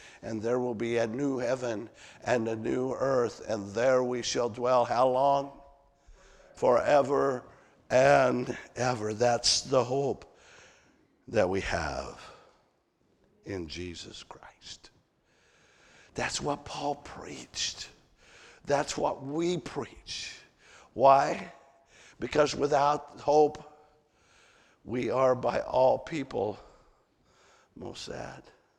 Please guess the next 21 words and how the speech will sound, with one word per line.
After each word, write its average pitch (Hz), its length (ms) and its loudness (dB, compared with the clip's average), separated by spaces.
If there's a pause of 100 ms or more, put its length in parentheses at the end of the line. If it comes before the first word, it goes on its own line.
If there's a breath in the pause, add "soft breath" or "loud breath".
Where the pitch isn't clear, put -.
(960)
If 139 160 -6
there 156 180 2
is 175 140 -2
no 175 180 6
hope, 175 560 6 (1300 soft breath)
what - 120 -12
do 131 40 -6
we 147 120 -8
have? - 340 -6 (1200 loud breath)
And 143 160 4
that's 160 280 6
the 180 100 6
one 170 340 8
thing 170 360 4
as 165 160 2
we 160 120 0
go 160 300 8
out 170 260 12
into 170 300 2
our 165 160 12
community, 160 880 0